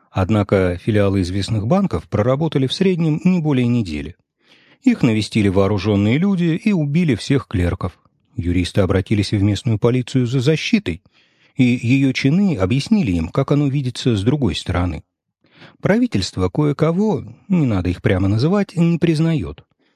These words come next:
На этом основании без спросу лезет на их территорию, чтобы вести бизнес.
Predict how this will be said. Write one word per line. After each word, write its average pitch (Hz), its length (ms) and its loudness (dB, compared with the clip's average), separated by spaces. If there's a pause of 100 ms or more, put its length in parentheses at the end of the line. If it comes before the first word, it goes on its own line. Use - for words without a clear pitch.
(380)
На 107 200 2
этом 98 200 0
основании 120 640 0
без 113 180 -2
спросу - 420 -2
лезет 135 300 -2
на 123 140 2
их 156 120 -6
территорию, 113 560 0
чтобы 98 300 0
вести 107 300 -2
бизнес. 127 500 -4